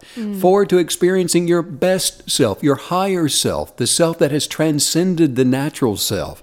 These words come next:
Speaker 1: Wow.
Speaker 2: That is where good health and wealth and joy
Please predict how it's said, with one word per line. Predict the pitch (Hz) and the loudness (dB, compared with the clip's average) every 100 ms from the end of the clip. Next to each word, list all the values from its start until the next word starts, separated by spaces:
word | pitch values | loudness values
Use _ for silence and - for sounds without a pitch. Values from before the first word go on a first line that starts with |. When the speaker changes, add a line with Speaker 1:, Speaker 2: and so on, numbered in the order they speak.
| - | -14
Speaker 1:
Wow. | 208 202 185 - | -10 -10 -12 -2
Speaker 2:
That | 151 190 | 0 2
is | 208 - | 2 4
where | 156 147 | 4 4
good | 110 170 190 120 | 0 0 0 0
health | 131 110 78 - | 0 0 -2 -6
and | 139 139 147 - | -6 -6 -8 -2
wealth | 170 175 165 147 | 0 2 0 0
and | 139 127 | -4 -2
joy | 110 147 | -2 -2